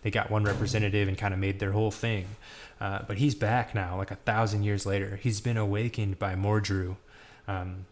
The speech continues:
we learn that one of the members of the Legion of Superheroes is actually Mordru's daughter,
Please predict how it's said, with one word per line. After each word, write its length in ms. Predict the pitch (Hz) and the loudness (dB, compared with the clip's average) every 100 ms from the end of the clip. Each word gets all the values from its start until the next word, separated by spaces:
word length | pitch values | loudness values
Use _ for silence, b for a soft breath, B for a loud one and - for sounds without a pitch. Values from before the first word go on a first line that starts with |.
| - - - - - - | -20 -20 -20 -20 -8 -2
we 80 | |
learn 240 | 110 117 120 | 4 6 6
that 160 | 104 | 6
one 140 | 101 113 | 6 6
of 120 | 101 | 4
the 60 | 101 | 4
members 420 | 104 107 104 101 | 4 4 4 2
of 140 | 104 | 2
the 80 | 98 | 2
Legion 300 | 101 107 104 | 2 2 2
of 80 | 98 | 0
Superheroes 760 | - 117 117 104 101 98 92 | 0 0 0 0 2 0 -2
is 100 | 104 | 0
actually 400 | 101 104 - 101 | 2 2 2 0
Mordru's 520 | 95 101 95 104 95 | 2 2 2 2 0
daughter, 480 | - 95 98 101 120 | 0 -2 0 -2 -4